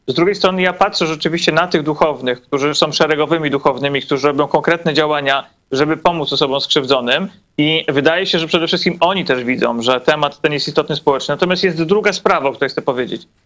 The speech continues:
Druga sprawa jest taka, że mamy pewną grupę, grupę organizacji i instytucji na co dzień zajmujących się dziećmi, szeroko rozumianą grupę, która nie jest tak naprawdę transparentna. Okazuje się, że te sprawy w Polsce nadal nie są transparentne.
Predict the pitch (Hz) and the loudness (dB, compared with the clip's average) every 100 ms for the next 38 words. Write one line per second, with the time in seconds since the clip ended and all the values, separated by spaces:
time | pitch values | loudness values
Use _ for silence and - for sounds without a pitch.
0 | _ 147 185 190 196 185 185 - 170 170 | _ 0 0 2 0 0 0 0 2 2
1 | 190 - 147 160 175 214 202 - 170 170 | 0 -2 -2 2 2 0 -4 -2 -2 0
2 | 170 143 131 170 185 123 113 - _ _ | 0 -2 0 0 2 0 -2 -8 _ _
3 | _ - 156 190 190 175 151 143 151 156 | _ -2 0 2 0 0 0 0 0 0
4 | 147 180 - 170 156 - 151 147 - 127 | 0 0 -2 -4 -2 0 0 0 0 0
5 | 131 165 175 175 160 151 165 165 - 139 | 0 0 0 2 0 0 -2 -2 0 2
6 | 151 - 113 110 156 165 170 160 147 160 | 0 0 -2 0 2 2 2 0 2 0
7 | 147 135 127 107 98 - _ _ _ - | 0 0 -2 -2 -8 -10 _ _ _ -2
8 | 156 175 170 - - 135 170 214 185 - | 0 2 0 -4 -4 0 2 2 0 -4
9 | _ 165 160 165 160 165 156 156 160 147 | _ 0 0 0 0 0 0 0 -2 0
10 | 151 156 156 - 117 - _ _ - 135 | 0 0 -2 -4 -6 -6 _ _ -4 0
11 | 147 170 175 180 - 170 170 170 165 185 | 0 0 0 -2 0 0 0 -2 -2 -2
12 | 185 175 156 180 180 175 180 180 180 175 | 0 0 0 0 2 0 0 0 0 0
13 | 160 165 175 170 - 135 | 0 0 0 -2 -2 -2